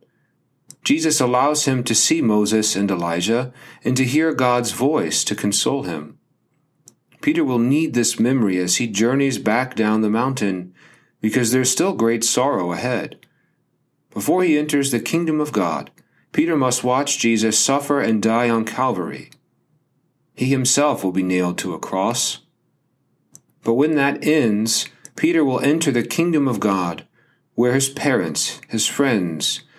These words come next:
and his family live with God, Moses and Elijah. Similarly, today's feast is meant to remind us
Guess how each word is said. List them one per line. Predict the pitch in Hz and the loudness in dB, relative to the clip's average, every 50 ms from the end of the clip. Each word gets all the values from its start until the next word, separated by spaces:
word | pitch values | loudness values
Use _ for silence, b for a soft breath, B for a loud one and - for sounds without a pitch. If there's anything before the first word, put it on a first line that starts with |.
| b b b | b b b
and | - 104 107 | 0 2 2
his | 113 110 - | 2 2 0
family | - - 139 143 147 147 139 131 | 0 2 2 2 2 2 2 2
live | 113 110 127 131 143 139 | 2 2 2 2 2 2
with | 123 113 107 - | 0 -2 -2 0
God, | - 95 87 87 85 85 80 - - _ _ _ | -2 -2 -2 -2 -2 -4 -6 -10 -14 _ _ _
Moses | - 107 110 113 117 113 104 101 92 90 87 - - - - | 0 2 2 4 4 2 2 0 0 0 -2 -2 -4 -4 -6
and | - 95 | -8 -8
Elijah. | 90 87 90 98 98 95 92 85 87 85 80 78 - _ _ _ _ _ _ _ _ _ _ _ _ _ _ _ _ - _ _ _ _ _ _ _ _ _ _ _ _ _ _ _ _ _ _ _ _ _ _ _ _ _ _ _ _ _ _ _ _ _ _ _ _ _ _ _ _ _ _ _ _ _ _ _ _ _ _ _ _ _ _ _ _ _ _ _ _ _ - _ _ | -6 -6 -4 -4 -4 -4 -4 -4 -6 -8 -10 -12 -16 _ _ _ _ _ _ _ _ _ _ _ _ _ _ _ _ -20 _ _ _ _ _ _ _ _ _ _ _ _ _ _ _ _ _ _ _ _ _ _ _ _ _ _ _ _ _ _ _ _ _ _ _ _ _ _ _ _ _ _ _ _ _ _ _ _ _ _ _ _ _ _ _ _ _ _ _ _ _ -20 _ _
Similarly, | - - 170 170 156 143 127 117 113 113 110 107 | -4 -2 -2 0 0 0 0 2 2 2 2 2
today's | 107 - 120 110 135 143 151 151 143 - | 0 0 0 2 2 2 2 0 -2 -4
feast | - - - 147 151 135 110 104 - - - | -6 -2 0 0 2 2 0 0 -2 0 0
is | 113 104 95 | -2 0 2
meant | 113 123 127 123 117 | 0 0 0 0 0
to | - 113 | 0 0
remind | 110 104 98 104 110 123 139 127 98 | 0 2 2 2 2 2 2 2 0
us | 87 76 73 - - - - | -2 -2 -2 -2 -2 -4 -4